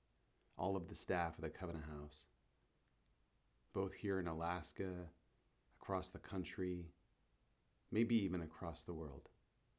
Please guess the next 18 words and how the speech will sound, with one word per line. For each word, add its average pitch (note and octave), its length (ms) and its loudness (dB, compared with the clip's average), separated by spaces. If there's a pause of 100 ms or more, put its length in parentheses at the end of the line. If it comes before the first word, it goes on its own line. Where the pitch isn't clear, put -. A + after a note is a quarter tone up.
(1600)
These G#2 340 2
are F2 120 -2
for - 180 -8
you. D#2+ 300 -4 (3000)
As A2+ 280 2
mentioned, G2 640 4 (960)
today A2+ 240 8
is F#2+ 220 2
Friday, D#2 520 -2 (1500)
and F2 220 -4
Friday G2+ 420 6
brings F#2+ 400 4
with F2 140 2
it E2 100 0
a D#2+ 40 -4
whole F#2+ 340 2
world F2+ 720 2
of C#2 320 -8